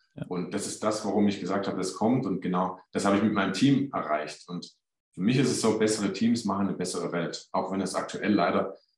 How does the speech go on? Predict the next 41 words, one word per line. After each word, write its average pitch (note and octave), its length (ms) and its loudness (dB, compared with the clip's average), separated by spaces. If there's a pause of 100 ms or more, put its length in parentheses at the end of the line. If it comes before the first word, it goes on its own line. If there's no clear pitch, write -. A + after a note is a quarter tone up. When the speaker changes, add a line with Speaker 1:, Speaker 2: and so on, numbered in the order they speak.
Speaker 2:
in F#2+ 80 -6
vielen G2+ 560 2
Bereichen G2 420 0
nicht G2 180 -2
ganz F#2+ 200 -4
so F#2 80 -4
aussieht. F2 580 -6 (160)
Und F2 600 -4
trotzdem G2 300 0
bin F#2+ 60 0
ich F#2 100 -4
davon - 200 -4
überzeugt, G2 480 0
wenn F2 120 -2
wir E2 60 -4
es E2 60 2
schaffen, G#2 540 0 (360)
äh, F2 200 -4
gemeinschaftlich, F#2+ 840 -2
äh, E2+ 280 -6 (1600)
kleinere A#2+ 380 2
Schritte A2 520 0
noch G#2+ 240 -4
besser G2+ 260 -6
zu F#2 160 -6
werden, F#2 340 -2 (360)
äh, F2 300 -2
können A2+ 280 2
wir, A#2+ 180 4
und G#2+ 80 2
das F2+ 120 -4
ist F2+ 120 -6
so E2 140 -4
mein E2 180 -2
größtes G2+ 380 -4
Anliegen F#2+ 300 -2
natürlich F#2+ 380 -4
für F2 80 -12
unsere E2+ 280 -4
Nachfahren, F#2 460 -2
irgendwo, F2+ 360 -6